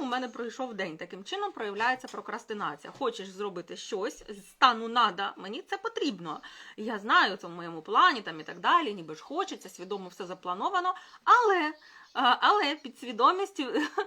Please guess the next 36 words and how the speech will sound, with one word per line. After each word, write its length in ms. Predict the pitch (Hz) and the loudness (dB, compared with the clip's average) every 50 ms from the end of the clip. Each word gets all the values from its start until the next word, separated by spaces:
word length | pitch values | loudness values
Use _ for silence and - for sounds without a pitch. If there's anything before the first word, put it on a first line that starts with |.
| 330 294 302 320 | 0 0 0 -2
<laughs> 600 | 302 - - - 370 - - - - - - - | -2 -4 -6 -6 -6 -6 -6 -8 -8 -10 -6 0
а, 500 | 233 233 233 233 240 240 233 226 220 - - | 2 2 4 4 4 4 4 2 2 0 0
обирає 520 | - 302 233 - 285 294 302 311 277 254 | 0 0 0 4 6 8 8 8 6 4
найкоротший 720 | 247 269 277 277 269 311 294 269 277 262 254 - - 240 214 | 2 0 0 0 0 0 0 2 2 0 0 -2 -4 -6 -6
шлях, 440 | 220 - 269 262 269 330 415 403 - | -4 2 6 8 10 10 8 6 2
і 60 | 330 | -2
вона 400 | 240 240 247 254 294 330 339 339 | -2 -2 0 2 4 4 4 4
відводить, 560 | 359 330 233 220 240 294 339 381 330 330 - | 2 0 -2 -4 -4 -4 -2 -2 -2 -4 -4
відводить, 540 | 330 311 247 254 269 294 339 - 359 311 - | -6 -8 -8 -6 -6 -4 -4 -4 -4 -6 -8
відводить 580 | 339 294 254 254 254 277 339 359 285 320 - - | -10 -12 -10 -10 -6 -6 -6 -4 -6 -8 -8 -8
від 100 | 311 254 - - | -10 -10 -8 -4
цього, 320 | 302 302 311 339 285 269 269 - _ | -2 0 2 2 2 0 0 -4 _
ну, 200 | - 277 294 254 | -8 -4 -4 -4
там, 240 | 226 - 214 247 320 | -2 -2 -2 -2 0
де 100 | 302 381 | -2 -4
страх, 460 | 330 - - 214 240 269 269 254 254 | -6 -4 2 4 8 8 8 8 6
там, 200 | - 240 254 277 | 2 -4 -6 -6
де 100 | 262 311 | -8 -8
ще 280 | 320 - - 220 269 311 | -10 -10 -8 -4 -4 -4
там 180 | 302 294 269 262 | -4 -4 -6 -8
щось. 400 | - - 269 240 233 240 - 269 254 - - - - - - | -8 -4 -2 -2 -2 -2 -2 -6 -6 -6 -10 -14 -16 -14 -10
Ну, 80 | - 285 | -2 0
там 220 | - 220 208 - | 2 2 2 0
деякі 300 | - 392 403 370 - 311 | 0 0 0 0 0 -2
моменти, 400 | 277 285 320 392 523 508 - 427 | -4 -2 0 0 0 -2 -2 -6
з 60 | - | -8
цим 100 | - 302 | -6 -6
можна 300 | 285 277 269 277 262 247 | -4 -2 -4 -2 -4 -6
покопатися, 680 | 240 240 233 220 220 220 - 196 151 - - 165 - 156 | -6 -6 -6 -6 -6 -2 0 0 -2 -2 -4 -10 -14 -12
що 260 | - - - 208 196 | -8 -6 -4 -4 -4
ж 140 | 202 - - | -6 -10 -14
там 160 | 180 165 156 | -14 -14 -12
за 100 | 175 185 | -12 -14
цим. 340 | 175 _ 160 151 147 196 240 - - - - - - - - - 302 277 277 - | -12 _ -8 -8 -8 -10 -12 -16 -16 -14 -12 -10 -10 -10 -8 -8 -10 -10 -4 0
А, 80 | 226 220 220 214 214 214 208 208 208 196 196 196 208 - - - - | 4 4 6 8 8 8 8 6 6 6 6 4 4 0 -4 -8 -10
а, 880 | - - 104 123 160 170 165 180 180 180 185 185 185 180 180 170 165 160 | -8 -6 -4 -2 -2 0 0 0 -2 -2 -2 -2 -4 -4 -6 -6 -8 -8